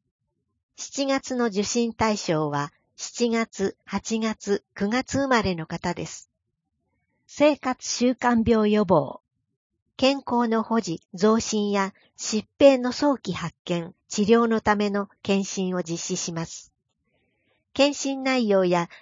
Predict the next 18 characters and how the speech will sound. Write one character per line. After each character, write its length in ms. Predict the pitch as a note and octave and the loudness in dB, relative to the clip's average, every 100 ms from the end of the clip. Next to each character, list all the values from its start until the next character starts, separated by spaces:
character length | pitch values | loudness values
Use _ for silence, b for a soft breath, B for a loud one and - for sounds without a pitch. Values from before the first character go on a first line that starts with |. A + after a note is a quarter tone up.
| _ | _
実 480 | F3+ G#3 - - C#4 | -4 -4 -2 -2 -2
施 20 | |
医 120 | A#3 | 0
療 200 | A3+ B3+ | 2 2
機 140 | B3 - | 2 -2
関 240 | G#3 F#3 | -2 0
な 140 | F3 E3+ | -2 -2
ど 120 | D3+ | -2
は、 220 | D3+ - b b | -2 -4 b b
六 320 | G#3 A3 - C#4 | -2 0 2 2
月 400 | C4 - A#3+ G#3+ | 2 -2 -2 0
下 200 | G#3+ G3+ | 2 2
旬 280 | A#3 B3 A#3+ | 4 4 6
に 120 | A#3+ | 2
発 260 | G#3 G3+ | 0 -4
送 280 | - A3+ G#3+ | -2 0 0
し 200 | - - | -2 -4
た 180 | G#3 G3 | -4 -4